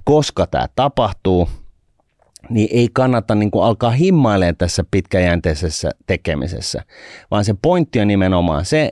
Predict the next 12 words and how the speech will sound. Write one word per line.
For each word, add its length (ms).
että 240
ne 80
kaikki 340
nämä 140
esimerkit, 640
jotka 220
osoittaa, 480
että 160
tää 180
on 80
kannattavaa 800
tekemistä, 680